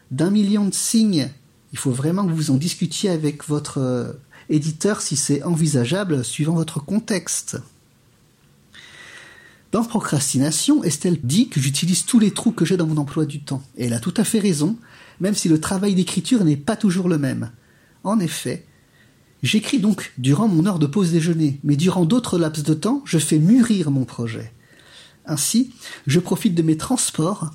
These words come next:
pour faire tourner dans ma tête mon histoire. Que je sois à vélo ou en métro,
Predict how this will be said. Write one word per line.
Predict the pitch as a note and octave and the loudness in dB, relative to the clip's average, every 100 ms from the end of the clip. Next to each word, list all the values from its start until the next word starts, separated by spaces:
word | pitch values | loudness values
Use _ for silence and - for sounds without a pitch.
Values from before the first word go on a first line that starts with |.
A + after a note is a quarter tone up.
| - | -6
pour | D3+ | -6
faire | - D#3+ C#3+ | -4 -4 -4
tourner | - F#3 G3+ | -2 0 2
dans | F3 D3 | 0 0
ma | C#3 | -2
tête | C#3 A3 A3+ - | -2 -2 -2 -4
mon | C#3 C3+ | 0 2
histoire. | C#3 - B2+ A#2+ B2 C3 - - - | 2 -2 -6 -6 -6 -10 -16 -20 -2
Que | D#3+ | 2
je | E3 | 2
sois | - E3 - | 2 -2 -2
à | A3 | 0
vélo | A3 A3+ G#3+ A3 A3 F3+ | 4 4 6 4 2 0
ou | D3 | 2
en | C#3 | 2
métro, | C3 A3+ - - C#3+ | 2 2 0 -2 -2